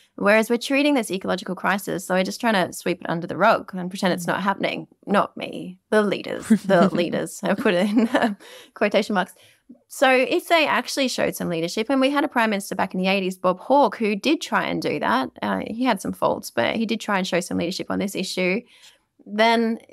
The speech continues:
Speaker 1: then it's harder to undermine it because actually there's so much science that supports it. The government's talking the truth. They could have some experts behind them. And now all of a sudden you're starting to get people realizing that this is a big deal because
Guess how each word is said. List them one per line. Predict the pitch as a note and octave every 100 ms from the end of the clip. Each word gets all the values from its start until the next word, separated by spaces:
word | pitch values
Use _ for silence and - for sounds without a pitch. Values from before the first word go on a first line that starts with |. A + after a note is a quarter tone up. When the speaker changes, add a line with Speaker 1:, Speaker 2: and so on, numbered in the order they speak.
| _
Speaker 1:
then | - G#3 A#3+
it's | C#4
harder | - - B3 C4+ D4+
to | -
undermine | A3 F#3 E3 F3 G#3+ F3+
it | C#3 -
because | F3 F3 F3+ F3+ E3+
actually | - G3 - A3 G#3
there's | G3+ F#3+
so | - - G#3+
much | A3 -
science | - G3+ G3 F#3+
that | - -
supports | F3+ - E3+ - -
it. | F3 F3 - _ _ _ _ - -
The | F#3
government's | G#3 A3 A3 E3 - - _ _
talking | - G#3+ G3+ F#3+ F#3+
the |
truth. | F#3 - B3 A#3+ -
They | F3+
could | E3+ F#3+
have | G#3 F#3
some | -
experts | G3 G3 - F#3+ F#3
behind | G3 - G3+ G3+ G3 -
them. | - - G#3+ A3+ - _ _ _
And | F#3+ G3+
now | G3+ G#3
all | A3
of | G#3+
a |
sudden | A3 G#3+ G3+
you're | G3
starting | F#3+ G3 F#3 F#3
to | -
get | F#3 F#3 -
people | - F#3 F#3 F3 D#3+ -
realizing | F3+ G3+ F3+ E3 F3+
that | D#3+
this | - D#3+
is | F3
a |
big | F3 F#3
deal | E3+ F#3 - F#3+ G3+ -
because | F3 - F#3 E3+ F3 -